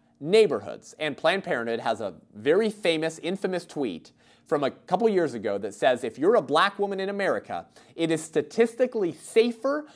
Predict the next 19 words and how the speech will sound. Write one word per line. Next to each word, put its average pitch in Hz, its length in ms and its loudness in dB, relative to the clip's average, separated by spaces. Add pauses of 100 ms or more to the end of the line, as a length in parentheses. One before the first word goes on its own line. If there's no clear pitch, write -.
(140)
to 196 160 -2
get 208 340 2
an 180 140 -2
abortion 127 760 2 (300)
than 175 180 4
to 185 100 -2
give 151 260 2
birth 151 260 4
to 143 80 -4
your 120 160 -2
child, 98 400 -4
than 123 140 -2
to 131 80 -4
go 139 180 2
through 131 160 -4
the 113 80 -4
process 117 460 0
of 98 80 -16
childbirth." 82 720 -6